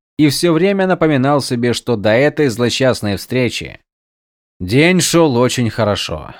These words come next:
Шалан уже уехала, разумеется.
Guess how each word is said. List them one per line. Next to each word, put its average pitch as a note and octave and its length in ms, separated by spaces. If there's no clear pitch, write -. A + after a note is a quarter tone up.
Шалан F#3+ 380
уже C#3+ 180
уехала, A#2 560
разумеется. F#2 720